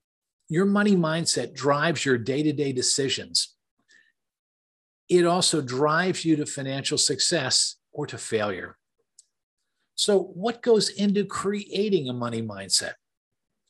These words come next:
Most of us have learned about money on our own. We've used trial and error approach, as we've done in other things in life, to find our way through the world of money, or the financial verse, as I call it. We've received little, if any, formal education about personal finance matters.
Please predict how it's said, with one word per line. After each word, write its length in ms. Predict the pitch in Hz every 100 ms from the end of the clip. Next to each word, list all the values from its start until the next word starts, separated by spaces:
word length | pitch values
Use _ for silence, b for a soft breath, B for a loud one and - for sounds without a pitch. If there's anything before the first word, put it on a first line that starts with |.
| b b b _ -
Most 380 | 180 240 -
of 100 | 196
us 220 | 185 160 -
have 160 | 143
learned 360 | 143 147 147 131
about 380 | 123 131 123 127
money 480 | 135 139 143 143 _ _ -
on 160 | 131
our 240 | 127 120 117
own. 380 | 110 104 90 - B B B B
We've 220 | 139 156
used 380 | 151 175 160 -
trial 380 | - 147 160 170
and 100 | 165
error 260 | 165 151
approach, 560 | 139 - 127 139 - -
as 180 | 131 -
we've 140 | 131
done 180 | 143 139
in 60 | 131
other 200 | 151 120
things 280 | 117 110
in 80 | 107
life, 340 | 104 107 117 -
to 100 | 120
find 360 | - 127 139
our 160 | 135 135
way 300 | 131 135 131
through 200 | 127 131
the 80 | 127
world 260 | 127 131
of 100 | 131
money, 340 | 143 156 120 113
or 80 | 113
the 140 | 113
financial 460 | - 127 131 - 104
verse, 280 | 95 92
as 100 | -
I 100 | 92
call 240 | - 95 110
it. 100 | - _ _ _ B B B B B B -
We've 240 | 165 185
received 380 | 180 - 175 147
little, 240 | 151 165 175
if 120 | 170
any, 220 | 156 156
formal 400 | - 131 139 143
education 640 | 139 156 - 131 117 131
about 280 | 120 123 120
personal 380 | - 117 - 131
finance 480 | - 135 127 117 107
matters. 440 | 95 95 - -